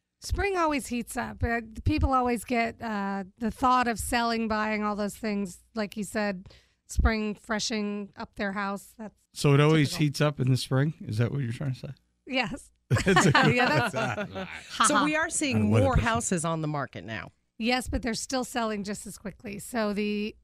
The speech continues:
Speaker 1: level of inventory is still lower than it has been historically.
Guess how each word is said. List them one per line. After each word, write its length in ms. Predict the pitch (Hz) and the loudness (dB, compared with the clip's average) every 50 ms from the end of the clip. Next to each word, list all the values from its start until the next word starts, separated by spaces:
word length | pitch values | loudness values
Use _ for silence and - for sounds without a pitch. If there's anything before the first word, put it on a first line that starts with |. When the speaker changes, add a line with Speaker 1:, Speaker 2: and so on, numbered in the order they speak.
| _ - | _ -4
Speaker 1:
level 340 | 233 226 247 262 240 247 240 | 0 2 2 2 2 2 -2
of 100 | 226 220 | -2 -2
inventory 500 | 226 220 220 190 180 208 208 202 196 196 | -2 -2 -2 -2 -2 -2 -2 -2 -2 -4
is 80 | 196 - | -4 -4
still 640 | - - - 247 233 220 214 202 196 196 196 202 _ _ _ _ _ _ _ _ - | -6 -4 -2 0 0 0 0 0 -2 -4 -6 -8 _ _ _ _ _ _ _ _ -4
lower 380 | 214 214 214 208 208 208 208 196 | 0 2 2 2 2 2 0 0
than 520 | 175 196 196 196 190 185 185 185 190 202 _ - _ _ _ - | -2 -2 -2 0 -2 -2 -2 -4 -6 -8 _ -18 _ _ _ -8
it 120 | 240 220 196 | -4 -2 0
has 300 | 185 214 208 208 190 180 | 0 2 0 0 -2 -4
been 280 | 175 214 202 202 196 | -4 -2 -2 -2 -2
historically. 760 | 196 196 175 - - 208 180 170 - - - 226 220 - _ | -2 -4 -4 -6 -8 -10 -10 -10 -10 -14 -18 -20 -20 -20 _